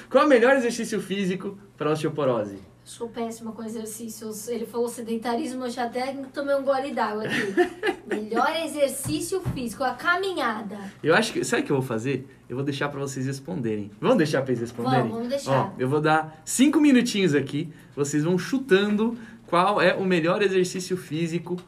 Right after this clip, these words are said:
Speaker 1: pra combater a osteoporose.
Speaker 2: Eu falei
Speaker 1: Adoro.
Speaker 2: caminhada, eu falei
Speaker 1: <laughs>
Speaker 2: caminhada.
Speaker 1: Gabi chutou caminhada aqui. Vamos ver o que o pessoal
Speaker 2: É,
Speaker 1: manda.
Speaker 2: vamos ver aqui, peraí.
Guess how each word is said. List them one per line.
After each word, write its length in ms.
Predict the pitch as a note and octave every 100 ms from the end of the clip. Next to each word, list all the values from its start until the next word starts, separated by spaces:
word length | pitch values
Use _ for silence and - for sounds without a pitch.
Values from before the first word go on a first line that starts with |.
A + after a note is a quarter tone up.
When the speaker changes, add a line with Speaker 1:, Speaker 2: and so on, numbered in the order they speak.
| - -
Speaker 1:
pra 160 | D3+ F3
combater 680 | F3 E3+ D3 C3+ D#3 E3 -
a 100 | D3
osteoporose. 840 | D#3 D3+ D#3+ - D3 B2 A2 F#2
Speaker 2:
Eu 60 | A2+
falei 120 | A#2+ A#2+
Speaker 1:
Adoro. 60 | A#2
Speaker 2:
caminhada, 800 | B3+ D4 E4 B3+ F#3+ E3 - D#3 -
eu 60 | -
falei 220 | A3 G#3+
Speaker 1:
<laughs> 20 |
Speaker 2:
caminhada. 260 | A#3+ C#3 D3
Speaker 1:
Gabi 140 | F3+
chutou 260 | G#3+ F#3 F#3
caminhada 640 | G#3 G3+ F3+ D#3 C3+ A#2+
aqui. 340 | A#2 A#2 G2+ -
Vamos 300 | A2 C#3 E3+
ver 140 | D3+ D3
o 20 |
que 80 | C#3+
o 60 |
pessoal 420 | C#3+ C#3 - C#3+ C3
Speaker 2:
É, 40 |
Speaker 1:
manda. 280 | B2+ A2+ G#2
Speaker 2:
vamos 240 | A#3+ B3+
ver 120 | A#3+ A3
aqui, 220 | - F#3 -
peraí. 220 | A3 -